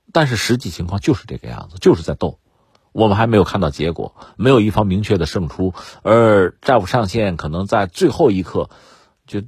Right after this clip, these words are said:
等着吧，六月份吧，也许能达成什么协议吧。按说应该能，否则这船可就真翻了。一旦美国出现债务违约，我们以前讲过，那不是说你有没有枪的问题，不是说你是不是第一大经济体的问题，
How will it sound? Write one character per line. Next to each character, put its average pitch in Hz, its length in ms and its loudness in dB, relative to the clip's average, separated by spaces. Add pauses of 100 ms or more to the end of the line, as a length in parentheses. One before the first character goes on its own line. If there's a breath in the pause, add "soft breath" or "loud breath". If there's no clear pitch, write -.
等 92 200 0
着 135 40 4
吧， 165 160 0
六 196 160 6
月 156 80 0
份 131 180 -4
吧， 98 120 -2
也 107 160 -2
许 85 160 -6
能 85 160 -6
达 76 180 -4
成 73 160 -8
什 67 100 -8
么 67 300 -8
协 - 240 -8
议 71 140 -8
吧。 - 100 -14
按 139 140 0
说 123 160 2
应 123 160 0
该 113 160 0
能， 80 200 -6
否 80 220 -4
则 101 240 0 (180 loud breath)
这 - 120 -2
船 98 200 -2
可 90 120 -4
就 110 100 -6
真 110 160 -2
翻 139 260 -2
了。 - 140 -8 (180 loud breath)
一 160 120 2
旦 170 100 4
美 98 200 -2
国 113 120 2
出 143 160 -2
现 131 100 0
债 127 140 4
务 90 100 2
违 87 100 0
约， 127 300 2 (260 soft breath)
我 110 140 0
们 135 80 0
以 104 40 -2
前 110 200 -4
讲 - 280 -6
过， 73 140 -10
那 87 140 -4
不 143 200 0
是 117 80 0
说 127 120 4
你 98 100 0
有 104 140 0
没 98 80 0
有 98 80 0
枪 160 320 0
的 156 100 6
问 80 160 -4
题， - 220 -18 (240 loud breath)
不 175 100 6
是 143 60 2
说 160 100 2
你 110 100 -4
是 - 160 0
不 101 60 2
是 - 160 -10
第 143 80 0
一 101 60 -4
大 - 160 -6
经 135 180 -4
济 117 80 -2
体 - 220 -10
的 80 120 -8
问 90 140 -4
题， - 160 -14